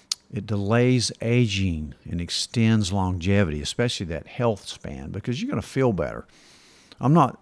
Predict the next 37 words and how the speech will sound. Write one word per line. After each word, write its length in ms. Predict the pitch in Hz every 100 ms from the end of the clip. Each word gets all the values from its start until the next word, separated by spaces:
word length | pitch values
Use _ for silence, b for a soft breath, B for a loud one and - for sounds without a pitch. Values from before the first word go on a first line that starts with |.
| -
so 140 | -
much 240 | 120 113 123
worried 200 | 123 110
about 260 | 98 92
my 260 | 92 90 87 b b b -
lifespan 560 | 113 117 - - 95
as 120 | 90 82
my 160 | 85
health 360 | 82 117 110 -
span, 480 | - - 82 71 76 b b
that 200 | 107 92
period 220 | 120 120
of 120 | 98 -
time 340 | 113 104 101
when 300 | 101 95 87 b b b
I 100 | -
feel 240 | 101 117 92
great, 400 | 80 107 107 101
like 240 | 87 92
doing 300 | 101 107 95
things. 480 | - - - - - B B B B B B B 101
Um, 600 | 90 85 85 80 78 76 _ _ B B B B B B B - - -
like 180 | 110
I 60 | 113
said, 240 | - 123
it 80 | 98
may 280 | 85 95 107
prevent 440 | - 107 107 120
cancer. 320 | - 143 143 220
It 100 | 339
may 180 | 160
be 340 | 160 165 170 - -
as 160 | 113
efficient 560 | 110 - 147 156 175 151
as 140 | 98
some 320 | - 143 147 143
chemotherapies, 1040 | - 147 139 127 - 143 139 - - -